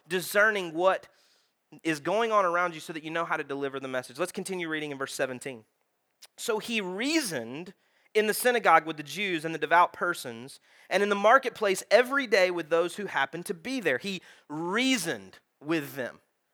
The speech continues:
Now, that's an interesting word, and if you drop back, and I'm not gonna do this for every word that we're gonna read today, but if you drop back to the original language there for that word,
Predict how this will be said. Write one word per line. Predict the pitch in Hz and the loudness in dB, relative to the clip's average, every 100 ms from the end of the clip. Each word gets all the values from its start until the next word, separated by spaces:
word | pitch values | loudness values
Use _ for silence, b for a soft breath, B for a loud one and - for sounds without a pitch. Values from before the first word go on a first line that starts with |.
| _ _ _ - | _ _ _ 4
Now, | 160 147 | 6 8
that's | 196 233 | 8 6
an | 262 | 4
interesting | 247 247 269 - 277 | 4 2 -4 -2 0
word, | 240 196 208 | 8 8 8
and | 196 | 4
if | 180 | 0
you | 175 | 2
drop | 170 220 202 | 8 8 8
back, | 214 208 | 6 6
and | 180 | 4
I'm | 196 | 4
not | 208 | 4
gonna | 202 | 0
do | 196 | -4
this | 202 | -4
for | - 170 | -6 0
every | 185 208 | 0 0
word | 202 196 180 | 0 0 -2
that | 165 | -4
we're | |
gonna | 175 170 | -2 -2
read | 180 170 | -2 0
today, | 160 | 0
but | 156 | 0
if | 147 | -4
you | |
drop | 151 170 208 196 | 2 6 6 6
back | 196 | 2
to | 202 | 2
the | 185 | -4
original | 185 196 185 175 | 0 -2 -2 -2
language | 175 170 156 156 | -2 -2 -6 -2
there | 175 | -2
for | 170 147 | -2 0
that | 170 196 | 2 2
word, | 165 147 | 2 0